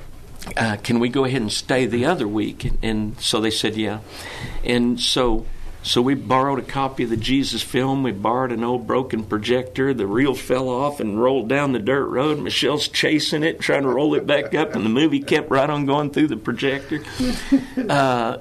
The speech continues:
and I remember laying, I, I remember seeing five hundred people filled a little dirt patio, Alan. Five hundred people with, with us just going around announcing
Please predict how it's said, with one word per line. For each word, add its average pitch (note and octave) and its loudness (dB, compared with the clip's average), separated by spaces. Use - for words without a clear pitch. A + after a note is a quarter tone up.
and C#3 4
I C3 4
remember E3 2
laying, E3+ 2
I, C#3 2
I D3 2
remember D#3+ 2
seeing - -2
five G3 2
hundred G3 0
people B2 0
filled C3+ 0
a G#2+ -2
little C3+ 0
dirt B2+ -2
patio, G#2+ -2
Alan. F#2 -4
Five - -2
hundred D#3 -2
people - -2
with, - 0
with C3 -2
us C3 -2
just - -8
going C#3 0
around B2 0
announcing A2+ -2